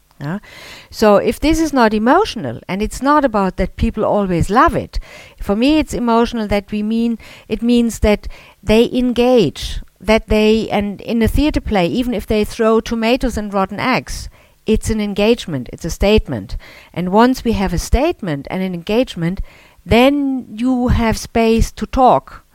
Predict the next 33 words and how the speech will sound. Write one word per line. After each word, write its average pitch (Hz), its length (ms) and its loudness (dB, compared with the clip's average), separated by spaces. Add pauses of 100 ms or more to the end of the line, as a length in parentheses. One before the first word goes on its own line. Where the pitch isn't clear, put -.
(320)
Yeah, 208 240 4
but 220 260 -2
if 240 200 -2
it's 240 220 -2
just - 260 0
like, 190 320 2 (540)
"Hmm, 381 320 0 (1800)
hmm," 359 280 2 (880)
then 247 200 2
why, 226 320 4
why 233 320 2
and 240 260 -2
what 233 220 0
should 208 240 -8
we 240 80 -2
talk? 233 540 0 (100)
Huh? 196 160 -6 (340)
And 202 140 -2
a 208 60 4
lot 269 180 4
of 349 160 -4
people 269 300 -2
do, 247 140 -4
they 240 120 -2
have, 226 220 -4
make 226 340 -6
the 240 80 -4
mistake 226 420 -2
when 208 140 -4
they 190 100 0
prepare 202 440 -2
a - 20 -4
pitch 254 340 -4